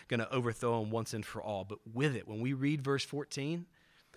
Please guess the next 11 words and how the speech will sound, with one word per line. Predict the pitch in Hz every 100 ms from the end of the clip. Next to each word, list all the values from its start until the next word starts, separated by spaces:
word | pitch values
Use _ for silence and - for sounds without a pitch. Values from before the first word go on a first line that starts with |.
| _ -
we |
sit | 120 - 143
back | 120 120 135
and | 117 110
watch | 117 123
as | 113
God | 120 110 104
masterfully | 107 123 127 - 127 139 135
unfolds | 120 107 123 117 120 107
a |
story | - - 120 123